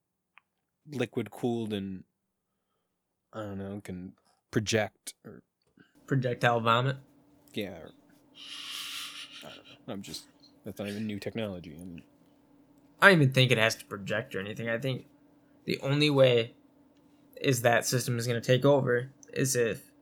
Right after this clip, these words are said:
Speaker 2: it is literally flawless off launch.
Speaker 1: Mm-hmm. Which,
Speaker 2: And then it
Speaker 1: which
Speaker 2: might.
Speaker 1: the Switch kinda did it, in truth. I mean,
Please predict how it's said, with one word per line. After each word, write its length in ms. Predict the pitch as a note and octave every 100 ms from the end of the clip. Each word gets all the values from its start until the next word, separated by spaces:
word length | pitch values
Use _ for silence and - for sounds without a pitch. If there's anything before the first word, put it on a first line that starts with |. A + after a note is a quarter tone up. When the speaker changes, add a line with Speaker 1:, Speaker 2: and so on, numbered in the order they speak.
| _ _
Speaker 2:
it 180 | C#3 C#3+
is 220 | B2+ B2
literally 600 | C3 C#3 C#3 C3+ C3 C3+ - _ _ _ _ _
flawless 720 | - C3+ C3+ C3 A2+ G#2 -
off 240 | D2 -
launch. 460 | - D#2+ - - - _ _ _
Speaker 1:
Mm-hmm. 400 | D3+ C#3+ C#3 C3+ - _ _ _ _ _ -
Which, 300 | - D3 - -
Speaker 2:
And 160 | C3 B2+
then 200 | B2 A#2
it 120 | B2+
Speaker 1:
which 80 | A#2
Speaker 2:
might. 260 | G#2 - - _ - _ _ _
Speaker 1:
the 100 | D#3+
Switch 520 | E3+ - F4+ - - - -
kinda 300 | A3 A3+ A3
did 220 | D3 G3+
it, 140 | C3+ - _ - _
in 100 | E3
truth. 400 | C#3 F3 C#3 -
I 40 | C3
mean, 240 | C#3 C3